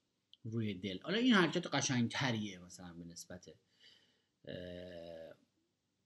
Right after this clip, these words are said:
ممنون می‌شم اگه همه لاین هایی که استفاده کردم رو تحلیل کنم. همه لاین ها رو ما تحلیل کردیم. حالا این اوور بت آل این شما رو ریور باز حرکت قشنگتری، چون واقعاً رنگ رو ریپرزنت می‌کنه و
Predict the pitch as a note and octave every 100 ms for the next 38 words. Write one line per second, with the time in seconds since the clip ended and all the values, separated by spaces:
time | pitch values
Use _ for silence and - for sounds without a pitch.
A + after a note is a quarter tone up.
0 | _ _ _ _ _ _ _ _ C3 C3+
1 | D#3+ F3+ F#3 F3 E3 C#3+ F3 E3+ C#3 B2
2 | B2+ B2 A#2+ A#2+ A#2+ A#2+ C3+ F3+ G3 B2+
3 | A2+ A2+ A#2 A#2 D#3 C#3 B2 C#3 C#3+ C3
4 | A2 G#2+ C#3 C3+ G#2 E2+ - - _ _
5 | _ _ - G#3+ A#3 F#3 E3+ D#3 D#3+ E3
6 | D3+ D#3 E3 D#3+ E3 E3 D#3+ E3+ F3 G#3
7 | A3 G#3+ F3 D3+ E3+ F3+ D#3 D3+ D3 F3+
8 | F3 F3+ D3 C#3+ C3 D3 D3 D3 D3 C3
9 | B2 A#2 A2 B2 B2 B2+ B2 A#2 A#2 _
10 | _ _ - _ - A2 A2+ A2+ A#2